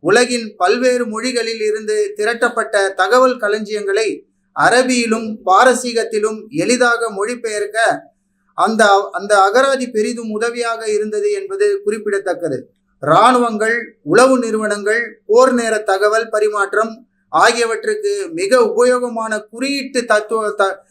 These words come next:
அதாவது ரகசிய மொழி என்று சொல்லக்கூடிய குறியீட்டு தத்துவத்தை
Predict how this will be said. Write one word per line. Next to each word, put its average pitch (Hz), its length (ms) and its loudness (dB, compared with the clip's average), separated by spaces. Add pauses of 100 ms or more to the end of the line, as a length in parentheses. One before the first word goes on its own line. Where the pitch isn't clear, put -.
(100)
அதாவது 240 380 4
ரகசிய 254 460 2
மொழி 226 240 -6
என்று 214 220 -8
சொல்லக்கூடிய 208 520 -2 (100)
குறியீட்டு 254 440 -4
தத்துவத்தை 208 580 -2